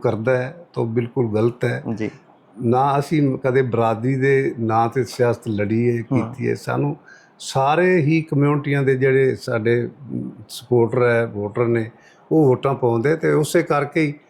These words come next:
Speaker 1: ਆਹ ਸਤਾਰਾਂ ਦਿਨਾਂ ਦੇ ਵਿੱਚ ਪਾਰਲੀਮੈਂਟ ਦਾ ਜਿਹੜਾ ਇਲੈਕਸ਼ਨ ਹੈ,
Speaker 2: ਜੀ।
Speaker 1: ਸਭ ਤੋਂ ਘੱਟ ਸਮਾਂ ਜਿਹੜਾ ਮੈਨੂੰ ਮਿਲਿਆ।
Speaker 2: ਜੀ।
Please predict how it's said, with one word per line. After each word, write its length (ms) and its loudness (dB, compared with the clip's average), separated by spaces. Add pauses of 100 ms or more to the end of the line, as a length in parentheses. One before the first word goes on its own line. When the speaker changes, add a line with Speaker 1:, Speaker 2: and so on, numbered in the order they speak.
(180)
Speaker 1:
ਆਹ 480 -2
ਸਤਾਰਾਂ 400 0
ਦਿਨਾਂ 280 2
ਦੇ 80 2
ਵਿੱਚ 160 2
ਪਾਰਲੀਮੈਂਟ 640 0
ਦਾ 160 0
ਜਿਹੜਾ 180 4
ਇਲੈਕਸ਼ਨ 480 2
ਹੈ, 140 -6 (280)
Speaker 2:
ਜੀ। 120 2
Speaker 1:
ਸਭ 240 2
ਤੋਂ 500 0 (160)
ਘੱਟ 140 0
ਸਮਾਂ 340 0
ਜਿਹੜਾ 220 2
ਮੈਨੂੰ 360 2
ਮਿਲਿਆ। 320 -6 (240)
Speaker 2:
ਜੀ। 220 -2